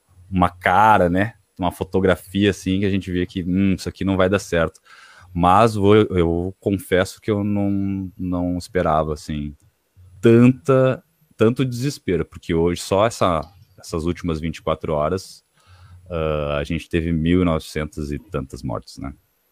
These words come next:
Então, isso aí é, é o maior número de toda a pandemia, e a gente já fechou um ano aí do primeiro caso no Brasil faz uma semana, foi semana passada. Ah, então, é,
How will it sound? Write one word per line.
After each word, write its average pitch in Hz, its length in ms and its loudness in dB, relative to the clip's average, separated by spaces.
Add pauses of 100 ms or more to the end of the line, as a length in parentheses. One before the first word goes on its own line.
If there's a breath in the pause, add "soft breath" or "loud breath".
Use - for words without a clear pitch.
(680 soft breath)
Então, 67 380 -8
isso - 180 -8
aí 71 200 0
é, 73 200 2
é 82 100 0
o 80 60 2
maior 80 320 4
número 92 380 2
de 82 100 -6
toda 80 220 0
a - 20 2
pandemia, 78 640 -4
e 82 120 -2
a - 20 -4
gente 65 500 -8 (220)
já 73 180 -6
fechou - 400 -8
um 73 200 -4
ano 73 280 -4
aí 65 400 -6 (300 soft breath)
do 85 100 -4
primeiro 80 380 2
caso 71 340 0
no 73 100 -2
Brasil 69 560 -2
faz 67 320 -2
uma 67 120 -8
semana, 76 560 -4 (160)
foi - 120 -10
semana 67 280 -8
passada. 67 500 -4 (1400 soft breath)
Ah, 73 420 -2
então, 85 520 4
é, 78 560 2